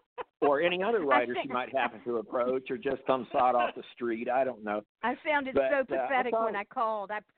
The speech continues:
Speaker 2: I promised in the world, you know, like, "Oh, please, Mark." <laughs>
Speaker 1: Yeah, well, but we had, we had collaborated before. We collaborated on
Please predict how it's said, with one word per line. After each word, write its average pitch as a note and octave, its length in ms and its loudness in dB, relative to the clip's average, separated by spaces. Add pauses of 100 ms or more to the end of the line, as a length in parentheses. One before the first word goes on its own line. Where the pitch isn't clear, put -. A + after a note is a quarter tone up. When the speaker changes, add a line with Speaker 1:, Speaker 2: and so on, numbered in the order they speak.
(140)
Speaker 2:
I B3+ 60 -4
promised E4 540 -4
in A#3 160 -6
the G#3+ 80 -6
world, G3 400 -6
you F3+ 80 -8
know, F#3 240 -8
like, A#3+ 200 -8
"Oh, G#4+ 140 -4
please, A4+ 420 0
Mark." E4+ 320 0 (440)
<laughs> C#4 80 -4 (880)
Speaker 1:
Yeah, A#2+ 120 4 (220)
well, D3+ 260 2 (120)
but C4+ 200 -4
we F#3 140 -2 (100)
had, F3+ 140 -4 (140)
we F#3+ 100 -2
had A#3 160 -8
collaborated D3+ 840 -2 (340)
before. C#3 560 2
We B2 140 -6
collaborated C#3+ 520 0
on B2 220 -6